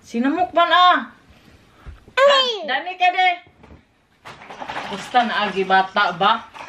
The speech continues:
Speaker 1: Dani ka, oh. Kay para makita ka sa kuan. Kamera, ha? Dani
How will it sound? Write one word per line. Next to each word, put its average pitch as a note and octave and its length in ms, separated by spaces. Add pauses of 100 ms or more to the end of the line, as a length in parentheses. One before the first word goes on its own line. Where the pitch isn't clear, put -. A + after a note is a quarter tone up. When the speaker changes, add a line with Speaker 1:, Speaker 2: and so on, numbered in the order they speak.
Speaker 1:
Dani D#4 320
ka, C4 280
oh. C4 60 (220)
Kay G#3+ 240
para A#3+ 240
makita A3+ 480
ka G#3+ 160
sa G#3 160
kuan. F3+ 320 (560)
Kamera, F#3+ 400
ha? C4 340
Dani B3 300